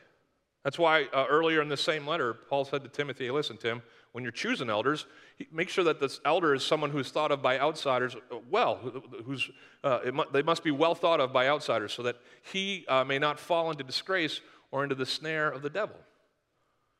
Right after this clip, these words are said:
Uh, we, we don't want disgrace being brought on us as a church. We don't want this, this, uh, this elder who perhaps has legitimate, you know, i-, issues and stuff, uh, being carried off in his pursuit of sin, his pursuit of immorality,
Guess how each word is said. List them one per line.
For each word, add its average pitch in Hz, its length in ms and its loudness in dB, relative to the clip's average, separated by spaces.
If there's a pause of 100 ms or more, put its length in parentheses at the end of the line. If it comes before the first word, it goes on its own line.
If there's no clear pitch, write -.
(380)
Uh, 110 180 -2 (140)
we, 143 200 -8
we 180 120 -4
don't 185 220 2
want 165 180 0
disgrace 180 580 0
being 147 320 0
brought 160 260 4
on 156 140 4
us 131 180 -2
as 113 100 -10
a 117 60 -8
church. 175 400 0
We 147 120 0
don't 175 160 2
want 156 240 0
this, 147 220 -2 (280)
this, 143 220 0
uh, 123 400 4
this 139 220 2
elder 160 360 4
who 135 160 -4
perhaps 135 400 0
has 160 340 0
legitimate, 131 600 0 (340)
you 117 100 -8
know, 123 320 -2
i-, 113 200 -8
issues 123 420 -4
and 113 100 -12
stuff, - 360 0 (280)
uh, 107 120 -6
being 127 240 -4
carried 147 440 0
off 139 280 0
in 113 80 -6
his 117 260 -8 (160)
pursuit - 380 -6
of 113 80 -8
sin, 131 320 -6
his 110 160 -12
pursuit 120 360 -14
of 110 80 -8
immorality, 123 580 0